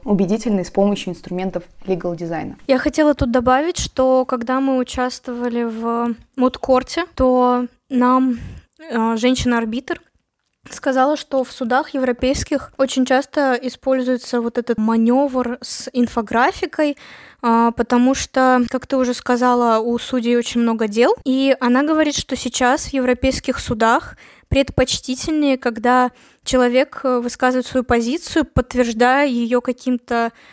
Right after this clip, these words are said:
Speaker 2: а, материалом, который оформлен дизайнерски, а, в инфографике в той же, потому что так твоя позиция кажется яснее, и понятна временная линия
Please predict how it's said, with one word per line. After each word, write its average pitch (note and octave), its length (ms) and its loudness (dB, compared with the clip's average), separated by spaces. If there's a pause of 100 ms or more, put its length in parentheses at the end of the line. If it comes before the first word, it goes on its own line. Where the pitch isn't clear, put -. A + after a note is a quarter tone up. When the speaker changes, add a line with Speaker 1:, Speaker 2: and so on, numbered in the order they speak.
(200)
Speaker 2:
а, A3+ 140 -2
материалом, B3 800 2
который B3 480 0
оформлен B3+ 640 0
дизайнерски, A#3+ 840 -2 (460)
а, A3+ 340 0 (280)
в A3+ 120 0
инфографике A#3+ 840 0
в - 160 -14
той C4 220 2
же, B3 220 -4 (320)
потому B3 320 0
что B3+ 480 0 (120)
так B3 220 -4
твоя A#3+ 200 2
позиция A#3+ 680 -2
кажется A#3 500 -4
яснее, A#3+ 760 -2 (500)
и A#3+ 100 -6
понятна B3 880 -2
временная B3+ 440 0
линия A#3 460 -2